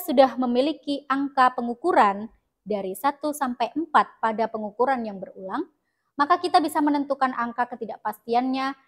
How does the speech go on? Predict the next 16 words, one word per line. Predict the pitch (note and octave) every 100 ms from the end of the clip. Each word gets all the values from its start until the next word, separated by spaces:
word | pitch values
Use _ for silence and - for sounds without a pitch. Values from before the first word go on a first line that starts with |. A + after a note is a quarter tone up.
| _ -
dengan | A3+ A3 A#3+ B3
menuliskan | A3+ G#3+ G#3+ - G#3 G3
delta | F3 - D3+ -
X | D#4 - - _ _ _ _ _ _ _
sama | - C4 C4+
dengan | C#4 D4 D4 D4 D#4 - - _ _ _ -
X | B3+ B3 - -
maksimal | B3 A#3 - D#4+ D#4 D4 D4 D4 - -
dikurangi | B3 C#4+ C#4+ D4 C#4+
dengan | A3+ A#3 A3+ A3
X | G#3 - - -
minimal | G#3+ G#3+ F3+ G3 F4+ - _ _ _ _
dibagi | G#3+ A3 C4 A#3+ D4 C4
dengan | A#3+ A3+ A#3 A#3+ -
dua. | F3+ A3 A#3+ A3 D#3+ - _ _ _ _ _ _ _ _ -
Ya, | F#3 C4